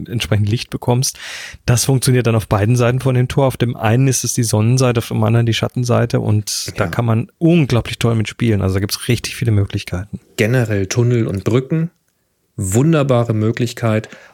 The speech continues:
Speaker 2: Häufig, ähm, bei Brücken oder Tunneln, also es sind ja auch, es gibt ja so Fahrradwege mit Tunneln oder Fußgänger, muss jetzt <laughs> nicht mitten auf der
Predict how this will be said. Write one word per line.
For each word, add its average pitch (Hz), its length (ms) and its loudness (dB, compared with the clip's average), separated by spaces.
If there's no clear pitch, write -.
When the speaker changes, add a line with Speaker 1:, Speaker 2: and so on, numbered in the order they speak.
Speaker 2:
Häufig, 175 720 0
ähm, 139 380 0
bei 117 160 0
Brücken 139 560 2
oder 117 440 2
Tunneln, 123 640 0
also 104 160 -4
es 101 80 -4
sind 95 180 0
ja 113 80 2
auch, - 60 0
es - 100 -6
gibt 92 160 -2
ja 92 60 2
so 90 100 0
Fahrradwege 95 1120 -2
mit 92 160 -2
Tunneln 90 440 0
oder 82 200 -6
Fußgänger, 101 560 -2
muss 98 100 -4
jetzt - 240 -2
<laughs> - 0 -
nicht 139 160 0
mitten 131 200 0
auf 120 120 -2
der 107 180 -2